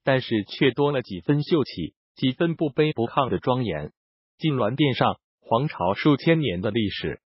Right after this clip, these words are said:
彩绘、屏风、无一不显出建筑技艺的高超与皇室的雍容华贵。冬，冬天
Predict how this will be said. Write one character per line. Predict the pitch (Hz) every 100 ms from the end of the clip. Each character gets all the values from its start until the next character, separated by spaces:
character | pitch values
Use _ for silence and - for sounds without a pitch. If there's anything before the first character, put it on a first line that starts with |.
| _ _
彩 | 117 90
绘、 | - 131 - _ _
屏 | - 90 107
风、 | 127 123 - _ _ _ _
无 | 127 160
一 | 165
不 | 165 160
显 | 135 92
出 | 82 135
建 | 131 156 104
筑 | 131
技 | -
艺 | 156 139
的 | 104 92
高 | 151 156
超 | - 143
与 | 107
皇 | 92 107 131
室 | 151 131
的 | 107
雍 | 120 151
容 | 117 127
华 | - 185
贵。 | - 107 - _ _ _ _ _
冬， | 156 156 - _ _
冬 | - 175
天 | 165 139 135